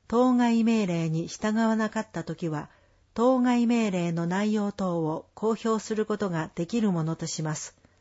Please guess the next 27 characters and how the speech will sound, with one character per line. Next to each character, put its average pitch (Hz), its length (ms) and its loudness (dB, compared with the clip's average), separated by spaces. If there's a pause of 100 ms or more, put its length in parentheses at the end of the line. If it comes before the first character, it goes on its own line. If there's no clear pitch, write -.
(840)
命 254 260 2
令 247 260 4
に 214 320 0
違 175 40 -2
反 220 320 0
し - 120 -10
た 214 140 0
者 202 280 0
は、 156 220 -4 (400)
五 190 140 0
万 269 260 4
円 240 260 4
以 233 80 0
下 208 140 0
の 165 160 0
過 175 180 -8
料 214 240 0
に 202 220 0
処 - 180 -6
す 240 160 -2
る 208 100 2
も 165 120 0
の 165 120 -2
と 156 120 -6
し 160 160 -4
ま 160 100 -2
す。 - 240 -12